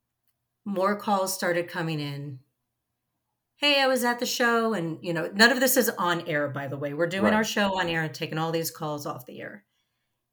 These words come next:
Speaker 1: And, "Oh, I was at, I was out at Jones Beach." "Oh, did it really, you know, what went on?" We're getting these calls about, you know, him leaving early. There was, like, a rush for the stage and everything.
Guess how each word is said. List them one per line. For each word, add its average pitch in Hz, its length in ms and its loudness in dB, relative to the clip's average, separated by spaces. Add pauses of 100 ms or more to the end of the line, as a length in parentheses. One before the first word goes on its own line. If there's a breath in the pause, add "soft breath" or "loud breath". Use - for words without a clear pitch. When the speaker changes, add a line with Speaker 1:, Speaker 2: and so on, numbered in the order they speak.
Speaker 1:
And, 165 580 -2 (560)
"Oh, 262 220 6
I 233 120 6
was 226 140 -2
at, 254 120 4
I 233 160 2
was 233 240 0
out 226 240 2
at 214 80 -4
Jones 220 280 -2
Beach." 214 640 -8 (240 soft breath)
"Oh, 285 400 4
did 208 160 0
it 233 160 -2
really, 247 300 0 (200)
you 233 140 -4
know, 202 140 0
what 208 400 -4
went 311 140 -4
on?" 311 220 -2
We're 170 120 0
getting 220 260 -2
these 202 220 -2
calls 202 520 -4
about, 170 400 -4
you 175 100 -6
know, 156 300 -4 (640)
him 208 240 -2
leaving 165 400 -4
early. 254 760 0
There 156 240 0
was, 151 200 -8
like, 147 160 -6
a 156 60 -6
rush 151 320 -4
for 156 140 -10
the 175 80 -10
stage 247 580 0
and 214 100 0
everything. 202 720 -2